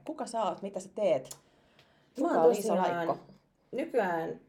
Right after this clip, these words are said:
Speaker 2: ihan turkulainen, alun perin Vammalasta kotoisin oleva nuori <laughs> nainen, ö, kaksikymmentäviisi V.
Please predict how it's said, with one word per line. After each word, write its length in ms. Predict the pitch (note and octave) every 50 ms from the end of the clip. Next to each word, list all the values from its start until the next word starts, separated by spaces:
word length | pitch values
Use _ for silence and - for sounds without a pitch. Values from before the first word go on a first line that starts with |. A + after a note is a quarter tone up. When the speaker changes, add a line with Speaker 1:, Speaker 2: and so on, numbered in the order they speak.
| _ _ -
Speaker 2:
ihan 340 | - G3 F#3+ F3+ D#3+ D#3 D#3+
turkulainen, 840 | G3+ C4+ C#4+ C#4 - A#3+ A#3 A3+ A3 G#3+ G#3+ G#3 G#3 G#3 G#3+ G#3+ -
alun 280 | G3+ G#3 G#3 G3+ G3
perin 380 | F#3+ F#3 F3+ F#3 F#3 F#3+ F#3+ F#3
Vammalasta 560 | G3 F#3+ F#3+ F3+ F#3 G3 F#3+ F#3 - - -
kotoisin 840 | - - G#3 G#3 - B3 A#3+ B3 B3+ B3 C#4 C#4 D4 D#4 D4 - _ _ _ _ _ _ _ _ _ _ _ - - _ _ _ _ _ _ _ _ _ _ _ _ _ _ _ _ _
oleva 380 | - E3+ E3+ F3 F3 F3 F#3 F#3+ F#3+ - - _ _ _ _ _ _ _ _
nuori 480 | - A3 G#3+ G3+ F#3+ F3+ F#3+ F#3+ F#3+ - -
<laughs> 100 | A3 A3+
nainen, 600 | A#3+ C4+ D4+ D4+ - B3+ G3+ G#3 G#3 G3+ G#3+ G#3 - - B3
ö, 1000 | A#3+ - - - - _ _ _ _ _ _ - - F#3 F#3 F3+ F3+ F3+ - - - _ _ _ _
kaksikymmentäviisi 760 | _ A3+ A3+ A3 - - F#3+ - F#3+ G#3+ G#3+ G#3 A3 G3+ - -
V. 300 | F3 E3+ E3+ E3+ E3+ F3